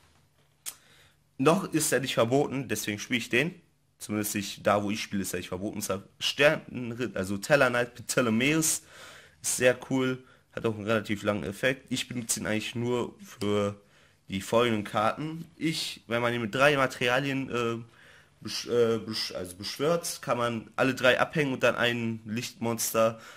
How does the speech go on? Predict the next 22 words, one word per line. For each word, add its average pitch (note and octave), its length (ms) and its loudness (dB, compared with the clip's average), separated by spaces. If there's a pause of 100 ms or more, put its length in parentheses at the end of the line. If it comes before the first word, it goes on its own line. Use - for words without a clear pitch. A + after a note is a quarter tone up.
(100)
mit G#2+ 220 -4
einem, A2 580 0 (400)
äh, G2 80 -2
Rang G#2 640 0
drüber A2 300 -2
ihm, G#2 320 -8 (800)
äh, G2+ 300 0 (580)
auf B2 220 0
ihn A#2+ 140 0
beschwören. D#3 600 0
Dann G2+ 160 -4
beschwört - 280 -4
man F#2+ 100 -6
den G2 180 -6
Nova D#3 480 2 (340)
und B2 140 -8
mit G2+ 180 -8
Nova C3 360 0
beschwört - 360 -6
man G#2 100 -2
den G#2+ 120 -4
Infinity. G2+ 680 -6